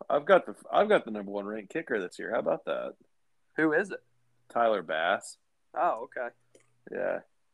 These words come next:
Speaker 1: he's on a bye this week, so I had to pick up somebody. I had to pick,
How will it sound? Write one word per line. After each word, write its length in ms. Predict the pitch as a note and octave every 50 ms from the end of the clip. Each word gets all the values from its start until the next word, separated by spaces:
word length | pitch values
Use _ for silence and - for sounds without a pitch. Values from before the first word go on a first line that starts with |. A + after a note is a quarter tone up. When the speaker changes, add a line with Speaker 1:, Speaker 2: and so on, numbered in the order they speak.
| _
Speaker 1:
he's 120 | - A2 A#2
on 160 | C#3+ D3 C3
a 20 | G2+
bye 280 | D#2+ F#2 F2 F2+ F2+
this 140 | F2 E2+ - -
week, 180 | - F2 E2+ -
so 120 | - G2
I 40 | G2+
had 100 | G2+ F#2+
to 60 | - -
pick 240 | - F2+ E2 - E2+
up 260 | E2 E2 D#2 - - -
somebody. 480 | - - E2 D#2+ D#2+ E2 D#2+ E2 E2+ - _ _ _ _ _ _ _ _ _ _ _ _ _ _ _ _ _ _ _ _ _ _ - -
I 60 | -
had 100 | G#2+ G#2
to 60 | G2
pick, 240 | - - A2 F#2 -